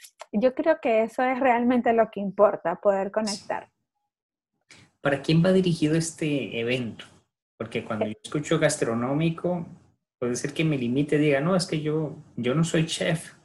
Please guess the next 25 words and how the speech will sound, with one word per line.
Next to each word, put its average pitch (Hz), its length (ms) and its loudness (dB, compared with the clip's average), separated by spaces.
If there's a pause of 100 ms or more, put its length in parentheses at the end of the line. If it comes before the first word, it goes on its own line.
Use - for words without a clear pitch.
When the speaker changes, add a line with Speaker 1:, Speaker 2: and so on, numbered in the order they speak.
(480)
Speaker 2:
o 131 120 0
no 123 140 -2
tengo 151 220 0
un 151 80 0
restaurante". 151 720 0 (920)
Speaker 1:
Ok, 302 200 4 (260)
no 277 80 6
importa, 254 540 2
porque 220 480 0
esto 226 240 -4
va 240 120 2
dirigido 254 560 0
para 214 280 -2
todas 208 180 0
las 240 120 -2
personas 226 480 -4
que 208 120 0
tengan 220 420 -2
o 226 80 -2
no 208 220 -6
tengan 226 300 -4
restaurantes, 226 680 -4 (300)
que 214 100 -2
sean 208 300 -8
apasionados 226 920 -2